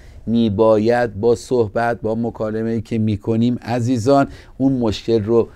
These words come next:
برداریم و به یک نتیجه مطلوب برسیم. دیگه دوران کینه دوزی، دوران جنگ و جدل، دوران بحث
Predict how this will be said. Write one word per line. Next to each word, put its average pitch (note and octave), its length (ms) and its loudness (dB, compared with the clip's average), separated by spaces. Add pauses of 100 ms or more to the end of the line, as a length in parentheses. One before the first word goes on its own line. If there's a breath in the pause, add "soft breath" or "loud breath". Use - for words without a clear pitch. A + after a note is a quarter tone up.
(200 loud breath)
برداریم B2+ 680 2
و G2 80 2
به F#2+ 120 -2
یک B2+ 280 -2
نتیجه A2 580 -6
مطلوب A#2 640 -4
برسیم. F2 460 -10 (280 loud breath)
دیگه F3+ 200 2
دوران D3 600 2
کینه A2+ 380 -2
دوزی، G#2 600 -2 (300 soft breath)
دوران A#2 540 2
جنگ B2+ 400 -4
و A#2+ 80 0
جدل، G#2+ 540 2
دوران A2 560 2 (180)
بحث - 580 -4